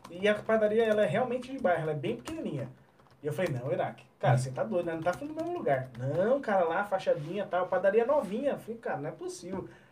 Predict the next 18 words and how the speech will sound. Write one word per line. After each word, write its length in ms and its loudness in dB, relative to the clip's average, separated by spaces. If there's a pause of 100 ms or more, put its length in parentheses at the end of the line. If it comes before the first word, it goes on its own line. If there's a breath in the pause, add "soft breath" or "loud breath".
(140)
Será 220 -4
que 80 -10
eu 40 -20
tô 120 -8
ficando 260 -4
doido?" 320 2 (220)
Eu 100 -20
falei, 140 6
"Vamos 280 0
lá 100 4
então, 280 4
Gustavo." 320 -8 (520 loud breath)
Aí 160 2
fomos 280 0
lá, 240 4
meu. 260 0 (500)
Que 140 -12
padaria. 540 0